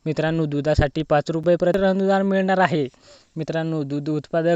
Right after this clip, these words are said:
प्रति लिटर पाच रुपये अनुदान देण्याचा शासन निर्णय झालेल्या मंत्रिमंडळ बैठकीमध्ये घेण्यात आलेला आहे.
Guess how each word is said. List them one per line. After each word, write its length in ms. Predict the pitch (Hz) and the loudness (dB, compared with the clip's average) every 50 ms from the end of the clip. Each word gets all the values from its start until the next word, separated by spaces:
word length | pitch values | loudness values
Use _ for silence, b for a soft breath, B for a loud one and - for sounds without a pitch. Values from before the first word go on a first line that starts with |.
| - - | 0 -2
प्रति 320 | 151 156 143 - 170 175 | -4 -4 -4 -2 -2 -2
लिटर 260 | 175 170 - 190 170 151 - | -2 -2 -2 -4 -4 -2 0
पाच 220 | 156 147 143 - | 0 0 0 -2
रुपये 280 | 143 135 - 156 156 151 | -6 -4 -2 -2 -2 0
अनुदान 420 | 151 156 156 147 165 165 165 160 | -2 -2 -2 -2 -2 -2 0 -2
देण्याचा 320 | 151 147 147 160 - - 190 | -2 -2 -4 -4 -4 -4 -4
शासन 340 | - - 160 143 - 180 185 | -2 -2 -2 -2 -2 -4 -4
निर्णय 440 | 196 208 202 190 202 208 202 175 147 | -2 -2 -2 -4 -4 -4 -4 -4 -2
झालेल्या 380 | 143 147 139 143 147 147 151 | -2 -2 0 0 -2 -4 -4
मंत्रिमंडळ 600 | 147 147 147 139 - 156 147 156 156 156 151 160 | -4 -6 -6 -6 -8 -8 -6 -6 -4 -2 -2 -2
बैठकीमध्ये 680 | 160 151 151 143 - 170 160 - 190 185 190 185 202 190 | -2 -2 -2 -4 -4 -6 -6 -6 -4 -4 -2 -2 -4 -4
घेण्यात 360 | 165 180 156 143 151 - - | -4 -4 -4 -4 -4 -4 -2
आलेला 300 | 147 151 151 147 147 147 | -2 -2 -2 -2 -2 -2
आहे. 340 | 139 - - 127 123 113 | -4 -4 -6 -8 -10 -10